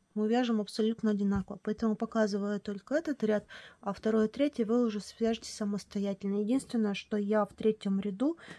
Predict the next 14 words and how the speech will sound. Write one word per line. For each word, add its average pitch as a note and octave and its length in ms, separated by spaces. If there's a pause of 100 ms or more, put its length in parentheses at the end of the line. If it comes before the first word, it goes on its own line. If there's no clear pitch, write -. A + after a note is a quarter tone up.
(100)
всё-таки - 380
перехожу G#3+ 600
на A3+ 120
более G#3+ 340
вот G3 200
тёмный G3 400
свет. F#3+ 380 (800)
То - 80
есть F#3+ 100
я A3 160
вяжу G3+ 260
два G3+ 300
ряда F#3 340
светло-серым, C#4+ 1120